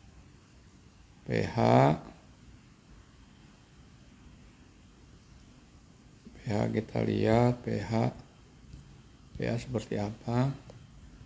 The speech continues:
Ada juga ininya. Lumayan delapan sembilan lima, tapi downside-nya rendah banget.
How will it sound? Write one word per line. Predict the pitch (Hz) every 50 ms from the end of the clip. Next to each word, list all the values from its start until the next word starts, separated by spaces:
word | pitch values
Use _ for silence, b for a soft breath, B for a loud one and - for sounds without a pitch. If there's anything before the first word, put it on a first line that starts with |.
| - - - - - - - - - - - - - - - - - - - - - - - - - - - - - - - - - - - - - - - - - - - - - - - - - - - - - - - - - - - - - - - - - -
Ada | - 120 117 127 135 156 156 131
juga | 127 120 117 113 117 120 127 147 - - - - - - -
ininya. | 107 110 104 104 101 104 107 123 151 160 - - - - - - - - - - - - - - - - - - - - - - - - - - - - - - - - - - - - - - - - - - - - - - - - - - 131
Lumayan | 131 131 135 131 127 135 147 170 170
delapan | 139 123 127 117 117 123 123
sembilan | 120 113 113 104 104
lima, | 101 98 101 107 107 120 127 - -
tapi | - 113 117 123 160 160 151 131 - - 127 123 131 143
downside-nya | 127 113 110 113 117 127 113 113 123 131 135 139 131
rendah | 117 107 107 104 110
banget. | 113 113 110 107 110 127